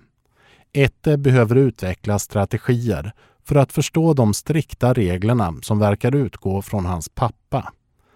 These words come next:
I brist på omsorg söker Ette närhet i tingen och försvinner in i sin fantasiskog där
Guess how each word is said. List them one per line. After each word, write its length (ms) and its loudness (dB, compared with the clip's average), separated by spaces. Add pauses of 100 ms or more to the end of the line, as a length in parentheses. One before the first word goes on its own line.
(300)
I 100 -2
brist 500 -2
på 160 0
omsorg 720 0
söker 440 0
Ette 500 -2
närhet 640 0
i 60 -4
tingen 680 -2 (360)
och 140 -2
försvinner 480 2
in 240 0
i 100 0
sin 360 -2
fantasiskog 1200 -4 (300)
där 200 -2